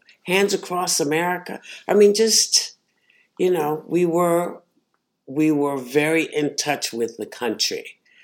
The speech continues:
and what we wanted to see, uh, the directions we hoped that the country would go in. And, uh, you know,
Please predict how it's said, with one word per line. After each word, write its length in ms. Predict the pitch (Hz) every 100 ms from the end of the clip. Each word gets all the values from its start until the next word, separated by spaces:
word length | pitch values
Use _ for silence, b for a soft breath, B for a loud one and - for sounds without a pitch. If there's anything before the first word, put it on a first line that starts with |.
| b b -
and 200 | 117 117
what 220 | 120 123
we 340 | 120 113 104 - -
wanted 480 | 120 120 117 110 -
to 120 | 117
see, 600 | - 117 113 101 92 - _ _ _ _ _ _
uh, 460 | - 101 - - - -
the 60 |
directions 800 | 123 131 123 117 - 123 107 - 120
we 260 | 110 - _ -
hoped 260 | 135 -
that 140 | 113 -
the 60 |
country 360 | - 120 - 117
would 180 | 95 101
go 300 | 139 143 -
in. 80 | - _ _ b b b b b -
And, 300 | 123 123 123 139
uh, 200 | 135 135
you 160 | 170 170
know, 320 | 90 120